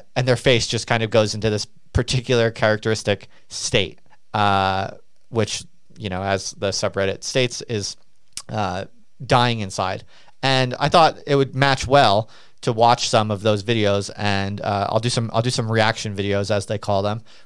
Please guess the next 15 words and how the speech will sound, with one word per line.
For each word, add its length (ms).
We'll 140
watch 280
some 460
good 140
examples 480
of 220
this, 280
uh, 180
dying 320
inside 480
genre. 520
I 100
thought 220
it 80
would, 280